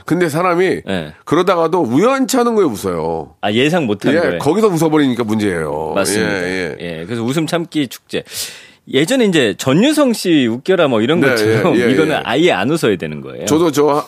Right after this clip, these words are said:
Speaker 1: 예전에 선생님 웃기는 거 해봤는데 진짜
Speaker 2: 네.
Speaker 1: 안 웃으세요.
Speaker 2: 그거 어떻게 그럴 수가
Speaker 1: 아,
Speaker 2: 있죠?
Speaker 1: 저도 했는데 안 웃으시더라고. 근데 마지막에는 역시나 이상한 거에 웃으세요. 이상한 거에.
Speaker 2: 아, 그러니까 너무 예상 못한 거에.
Speaker 1: 그러니까 예를
Speaker 2: 아.
Speaker 1: 들어서 막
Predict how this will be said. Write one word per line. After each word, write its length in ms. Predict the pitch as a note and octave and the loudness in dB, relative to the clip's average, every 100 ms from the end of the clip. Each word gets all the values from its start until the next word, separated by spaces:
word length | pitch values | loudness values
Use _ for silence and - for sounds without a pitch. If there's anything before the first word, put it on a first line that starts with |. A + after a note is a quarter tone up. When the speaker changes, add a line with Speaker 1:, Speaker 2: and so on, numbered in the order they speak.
| - | -2
Speaker 1:
예전에 340 | C3 C3+ C#3 | 0 2 0
선생님 440 | A#2+ - E3 F#3+ E3+ | -2 -4 0 2 2
웃기는 220 | B2+ D3 | 2 4
거 80 | C#3+ | 4
해봤는데 460 | D#3 E3 C3 C#3 G#2+ | 4 2 2 0 -2
진짜 260 | - D3 | -2 -2
Speaker 2:
네. 60 | A#2 | 0
Speaker 1:
안 120 | B2 | 0
웃으세요. 540 | C3+ A2 F2+ D#2+ C#2 - _ _ _ _ _ | 0 -2 -4 -4 -6 -16 _ _ _ _ _
Speaker 2:
그거 140 | - | -10
어떻게 200 | E3+ - | -8 -8
그럴 160 | C#3+ G2+ | -6 -6
수가 200 | - - | -4 -6
Speaker 1:
아, 20 | |
Speaker 2:
있죠? 140 | - C#3 | -2 0
Speaker 1:
저도 140 | E3+ | 2
했는데 280 | F3 E3 C#3 | 2 2 2
안 140 | A2 | 0
웃으시더라고. 680 | A#2 G#2+ G2 F2+ D#2 C#2 C#2 - - _ | 0 -2 -6 -6 -6 -8 -12 -20 -20 _
근데 160 | E3+ D3 | -2 0
마지막에는 680 | A2+ C3+ F#3 F#3 F#3+ E3 - | 0 0 0 0 2 0 0
역시나 360 | B2 C#3 F#3+ F#3 | 0 0 0 2
이상한 400 | D3 D#3 G#3+ A3 | 2 2 2 2
거에 80 | G3 | 2
웃으세요. 340 | C3 G2+ G#2 | 0 -2 0
이상한 400 | G#2+ C3 C#3 A#2 | 0 0 0 0
거에. 220 | E2+ D#2 D#2 | -2 -4 -6
Speaker 2:
아, 180 | F2 F2+ | -8 -6
그러니까 260 | A#2 A2+ G2+ | -4 -2 2
너무 460 | A2 D3+ E3 C3 | 2 2 2 2
예상 380 | G#2 A#2+ D#3+ A#2+ | 2 2 0 -2
못한 340 | A2+ - D#3 A2+ | -4 -4 -4 -2
거에. 260 | D#2 D#2 - | -4 -6 -2
Speaker 1:
그러니까 200 | F#3 D#3 | 2 2
예를 80 | |
Speaker 2:
아. 40 | F3+ | 2
Speaker 1:
들어서 180 | F#3 E3 | 0 0
막 360 | C#3+ D3 E3 | -2 -2 -4